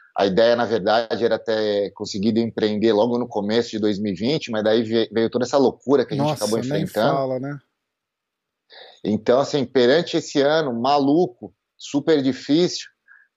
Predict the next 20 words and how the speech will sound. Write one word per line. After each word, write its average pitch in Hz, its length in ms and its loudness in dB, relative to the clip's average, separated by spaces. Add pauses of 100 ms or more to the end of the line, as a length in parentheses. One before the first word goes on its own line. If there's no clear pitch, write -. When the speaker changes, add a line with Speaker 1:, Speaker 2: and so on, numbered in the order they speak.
Speaker 1:
eu 113 200 2
acho 127 280 0
que 143 140 0
foi 151 400 0
um 143 140 -2
ano, 147 240 0
meu, 127 360 4
apesar 120 380 0
de 147 140 -2
tudo 170 360 0
isso, 147 360 2
foi 143 160 0
um 156 260 -4
ano 160 240 0
de, 151 100 -4
cara, 131 280 2
de - 80 -10
superação, 156 600 2
de 139 80 -2
conquista, 156 520 -2